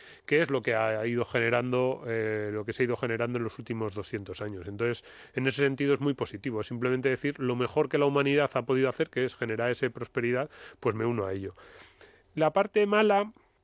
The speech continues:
te diría que la parte mala quizás sea por, por, por, por cómo empezaba, ¿no? Cuando decía que hay que aproximarse a la gestión pasiva como te aproximas a la gestión activa.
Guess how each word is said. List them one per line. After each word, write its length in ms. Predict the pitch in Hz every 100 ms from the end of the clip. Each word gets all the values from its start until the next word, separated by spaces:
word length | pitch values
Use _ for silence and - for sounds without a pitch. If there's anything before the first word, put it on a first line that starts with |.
| _ _ _ _ _ - -
te 100 | 143
diría 320 | 139 143 185
que 80 | 196
la 160 | 190 156
parte 260 | 175 180
mala 220 | 170 185
quizás 340 | 175 156 175 165
sea 320 | 175 175 185 - - - _ _ _ _
por, 240 | 147 151 180 _ _ - - - -
por, 180 | 151
por, 220 | - 165 - _
por 120 | - -
cómo 140 | 208
empezaba, 360 | 202 175 131 120
¿no? 100 | 185
Cuando 200 | 180 156
decía 200 | 147 175
que 280 | 175 180 - - _
hay 100 | 175
que 100 | 190
aproximarse 580 | 185 190 - 180 175 -
a 20 |
la 80 | 165
gestión 320 | 170 - 170
pasiva 440 | 160 151 170 156 156 _ - - _
como 220 | 151 147
te 60 | 147
aproximas 540 | 139 147 - 156 139
a 20 | 143
la 100 | 123
gestión 320 | 127 139 127
activa. 420 | 110 - 98